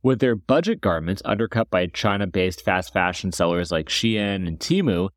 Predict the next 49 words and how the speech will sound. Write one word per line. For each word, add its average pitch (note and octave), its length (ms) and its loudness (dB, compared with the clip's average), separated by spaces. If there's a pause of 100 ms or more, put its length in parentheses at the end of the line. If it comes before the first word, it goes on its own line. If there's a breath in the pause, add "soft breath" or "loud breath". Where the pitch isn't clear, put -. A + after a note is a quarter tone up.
(140)
H E3+ 240 2
and F3+ 100 -2
M G#2 280 0
is G#2 160 -2
making G2+ 320 0
a F#2+ 80 0
push - 380 -2
into G2+ 180 -2
the F#2 80 0
higher-end A2+ 500 0
retail G2+ 440 0
tier E2 320 -2
with G#2 180 -4
new G2+ 140 2
collections A2 640 0
of G#2 120 -2
pricier G2 560 -2
apparels, - 600 -2
per F#2 180 0
Reuters. A2+ 480 -2 (280)
The A#2+ 80 0
Swedish B2 300 -2
retailer C3 480 2
has A2+ 140 -2
launched G#2+ 320 0
a G#2 160 0
new G2+ 240 0
luxe G#2 480 0
line F2+ 380 -2
in A2 160 -4
collaboration F#2+ 720 -2
with F2+ 100 -2
high F#2 220 0
fashion F2+ 380 -2
designers, G2 680 0
with G2 140 0
some D#3 260 0
items B2+ 240 0
priced A2 340 0
as G2+ 80 -2
high G2 220 2
as F#2+ 160 -2
seven A#2 280 0
hundred F#2 220 -4
forty-nine G2+ 360 0
dollars F#2+ 440 0
U G#2 140 2
S - 160 -4
D. A#2 280 0